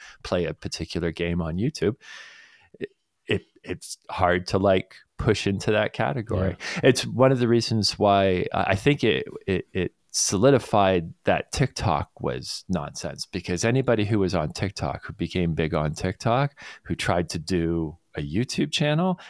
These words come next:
Speaker 1: and that didn't translate, I think that's, I think that's a good example of, like, YouTube is still that bar where it's like,
Speaker 2: Yeah.
Speaker 1: you really need to show up now to, to be discovered on YouTube.
Speaker 2: This is one of the points that MatPat made in his video about shorts, was that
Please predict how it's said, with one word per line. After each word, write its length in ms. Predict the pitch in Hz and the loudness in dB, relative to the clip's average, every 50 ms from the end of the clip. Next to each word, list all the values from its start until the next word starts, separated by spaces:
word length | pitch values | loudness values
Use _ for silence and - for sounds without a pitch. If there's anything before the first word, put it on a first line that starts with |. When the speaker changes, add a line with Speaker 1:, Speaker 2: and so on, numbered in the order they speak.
| - - | -12 -8
Speaker 1:
and 160 | 160 160 165 190 | -4 -2 0 0
that 160 | - - - | 0 0 0
didn't 240 | - 110 95 87 87 | 0 -2 -2 -2 -2
translate, 520 | - - 104 104 113 117 131 131 139 - - | -4 -2 -2 -2 0 0 0 0 0 0 0
I 60 | 98 | -2
think 280 | - - 117 110 - - | 0 2 2 2 2 2
that's, 360 | 98 95 87 - - - - - _ _ - | 2 2 2 0 -2 -6 -6 -8 _ _ 0
I 60 | - | 0
think 200 | - 127 131 135 | 2 2 2 4
that's 160 | 135 123 107 117 | 4 2 2 2
a 60 | 107 | 2
good 180 | 92 107 98 | 2 4 4
example 520 | 101 95 87 - 98 90 90 87 - 90 90 | 2 2 0 0 0 0 0 -2 -2 -2 -2
of, 120 | 82 - | -2 -2
like, 160 | - 78 78 | -4 -4 -4
YouTube 380 | - 95 95 - - 117 104 82 | -4 -6 -6 -4 -4 -4 -2 -2
is 100 | 90 82 | -2 -4
still 320 | - - - 107 98 90 80 | -4 -2 0 2 2 2 2
that 300 | 95 90 73 - - - | 0 -2 -2 -4 -4 -2
bar 300 | 98 87 82 78 76 78 | 0 0 2 2 0 0
where 120 | 78 76 | 0 -2
it's 180 | - - - - | -2 -4 -6 -6
like, 240 | 87 73 78 - - | -6 -6 -6 -4 -4
Speaker 2:
Yeah. 180 | - 85 69 - - - _ _ | -4 -4 -4 -6 -10 -20 _ _
Speaker 1:
you 180 | - 117 117 127 | -2 2 4 4
really 200 | 131 127 117 104 | 6 6 6 4
need 140 | 95 90 - | 2 2 0
to 60 | 87 | 0
show 240 | - - - 92 87 | 0 2 2 4 4
up 140 | 82 73 - | 2 2 0
now 180 | 78 76 69 76 | -2 -4 -4 -6
to, 300 | - - 82 71 69 67 _ - | -6 -6 -6 -6 -6 -8 _ -10
to 160 | - 85 78 - _ _ - | -10 -10 -12 -14 _ _ -4
be 100 | 90 82 | -4 -4
discovered 520 | 73 78 78 - - 92 78 - 71 65 | -2 -4 -4 -2 -2 -2 -2 -2 -6 -8
on 140 | 67 65 65 | -8 -10 -12
YouTube. 220 | - - 73 71 - | -10 -10 -10 2 6
Speaker 2:
This 180 | 127 143 - 165 | 6 6 8 6
is 100 | 147 123 | 4 4
one 140 | 123 113 107 | 4 4 4
of 80 | 104 | 4
the 60 | 104 | 2
points 340 | - - 113 104 98 98 - | 2 2 2 2 2 2 2
that 180 | - 107 95 - | 2 2 2 4
MatPat 460 | 101 101 104 - - - 101 87 - | 4 2 2 2 2 0 0 0 2
made 240 | 113 104 98 98 98 | 2 2 2 4 4
in 100 | 98 90 | 4 4
his 200 | 90 101 95 90 | 4 2 2 2
video 340 | 95 98 104 143 160 123 98 | 4 4 4 6 6 6 6
about 280 | 90 82 90 92 92 - | 6 4 4 2 2 0
shorts, 480 | - - 123 147 196 - - - - - | -2 0 0 0 0 -2 -2 -4 0 2
was 200 | 110 101 101 101 | 4 4 4 4
that 220 | - 104 98 - | 4 4 4 2